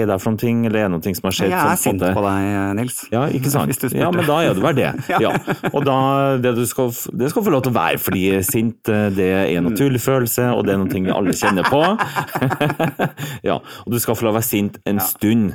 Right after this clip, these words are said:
Speaker 2: Mm.
Speaker 1: Eh, men nå synes jeg jeg har vært sint, eh, i en hel uke.
Speaker 2: <laughs> Ja.
Speaker 1: Jeg bare lurer på om det kan være noe annet det her handler om.
Speaker 2: Ja.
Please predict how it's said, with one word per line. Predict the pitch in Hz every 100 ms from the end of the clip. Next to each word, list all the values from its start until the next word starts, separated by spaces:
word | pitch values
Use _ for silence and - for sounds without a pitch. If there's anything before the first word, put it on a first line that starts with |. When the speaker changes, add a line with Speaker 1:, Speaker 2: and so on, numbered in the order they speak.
| -
Speaker 2:
Mm. | 110 92 85 92
Speaker 1:
Eh, | 98 98 92 90
men | 98
nå | 110 110
synes | 113
jeg | 87
jeg | 90
har |
vært | 95
sint, | - 90 87 -
eh, | 87 87 -
i |
en | 95
hel | 104 -
uke. | 127 123 120 135 147
Speaker 2:
<laughs> | - -
Ja. | -
Speaker 1:
Jeg | 113
bare | 117 117
lurer | 107 123 101 80
på | - 104 98 92
om | 92
det | 90 95
kan | 95
være | 90
noe | 90 101
annet | 76
det | 87
her | 80 80
handler | 101 95 82
om. | - 90
Speaker 2:
Ja. | 90